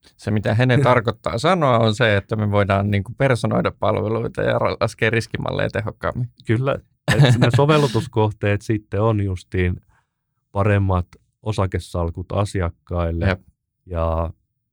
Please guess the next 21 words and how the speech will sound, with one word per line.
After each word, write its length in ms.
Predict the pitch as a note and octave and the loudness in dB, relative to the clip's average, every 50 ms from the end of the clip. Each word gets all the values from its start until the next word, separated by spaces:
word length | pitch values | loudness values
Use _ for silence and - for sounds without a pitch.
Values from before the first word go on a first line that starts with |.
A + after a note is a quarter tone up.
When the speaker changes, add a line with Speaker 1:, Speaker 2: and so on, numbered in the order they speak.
| _ _ _ _ - | _ _ _ _ -4
Speaker 2:
paremmat 400 | - F#2+ G2 F#2 F#2+ F2+ - - | -2 -2 0 0 -2 -2 -4 -4
riskianalyysit. 1200 | G2+ G2+ G2 - - - G2 F2+ E2+ E2+ E2 E2 E2 D#2+ D#2+ D#2+ D#2 - - - - _ - _ _ _ _ _ _ _ | -2 -2 -4 -4 -6 -6 -4 -4 -4 -4 -4 -6 -6 -6 -6 -6 -8 -8 -10 -14 -14 _ -20 _ _ _ _ _ _ _
Speaker 1:
Tarkempi 360 | - A#2 A2 G#2+ G2+ A2 G#2 G#2 | -8 -6 -6 -4 -2 0 0 2
Speaker 2:
Täs-, 100 | - - | 2 2
Speaker 1:
ennuste 380 | A#2+ A2+ G#2+ A#2+ A2+ G#2 G2+ | 0 0 2 2 0 0 -2
Speaker 2:
täs-, 60 | - - | -6 -8
Speaker 1:
tulevaisuudesta. 720 | - G2 G2 F#2 F2+ F2+ F#2 - G#2 G2 G2 F#2+ F#2 - G#2 | -6 -6 -4 -4 -4 -4 -4 -2 0 0 0 0 0 0 -2
Speaker 2:
joo, 60 | G#2 | -2
täsmällisemmät 600 | G#2 - - F#2+ F#2 F2+ F2 - F2 F2+ F2+ - - | -2 -2 -4 -4 -4 -4 -4 -4 -4 -4 -4 -4 -4
vakuutukset. 640 | F#2 F2+ F2 - F2 E2 - - - - - - _ _ - - _ _ _ _ _ _ _ - | -4 -4 -4 -4 -10 -12 -12 -14 -20 -20 -20 -20 _ _ -20 -20 _ _ _ _ _ _ _ -10
Speaker 1:
Just 220 | B2+ B2 A#2+ - - | -8 -8 -8 -6 -6
näin. 220 | G2 G#2 G#2+ A2 - _ _ _ _ _ _ _ _ _ | -6 -4 -6 -6 -8 _ _ _ _ _ _ _ _ _
Se 140 | - - B3+ | -6 -4 -2
on 100 | B3 G3+ | 0 0
hyvä 240 | A3+ A3 D#3+ G#2 - | 0 0 0 0 0
asia. 240 | B2 G2 - - A#2 - _ _ _ _ _ _ _ - - - - - - - - | 0 -2 -4 -8 -8 -10 _ _ _ _ _ _ _ -20 -20 -20 -20 -20 -20 -8 -4
Mä 100 | - G3+ | -2 0
odotan 360 | - - F3 D#3 C#3 C3 B2 A#2+ | 2 2 2 2 2 0 0 2
kvanttikonetta 840 | C#3 B2+ B2 A#2+ - - - A#2 G#2+ G#2+ G2 - _ - - - _ _ - - | 2 2 2 0 -4 -4 -2 0 0 0 -2 -4 _ -6 -6 -6 _ _ -16 -8
kieli 240 | - B2 A2 G2+ G#2 | -4 -2 -2 -2 -2
pitkällä, 460 | - D#3+ E3 - - - A2 G#2 F#2+ | -2 -4 -6 -4 -2 -2 0 0 -2